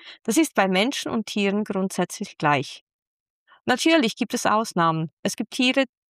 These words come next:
die bis ganz zum Schluss fressen. Ausnahmen bestätigen die Regel.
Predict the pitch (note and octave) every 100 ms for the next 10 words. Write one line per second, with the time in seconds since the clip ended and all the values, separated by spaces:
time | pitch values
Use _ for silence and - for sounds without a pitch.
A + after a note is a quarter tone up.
0 | - A#3 A#3 A#3 - A#3 B3 - - B3
1 | - A3 G#3 - - D#3 - D#3+ - _
2 | _ _ _ - A3+ - A3 G3+ G3+ G3+
3 | - - G3+ F#3+ G#3 G3+ F#3 F#3 F#3 F3
4 | D3+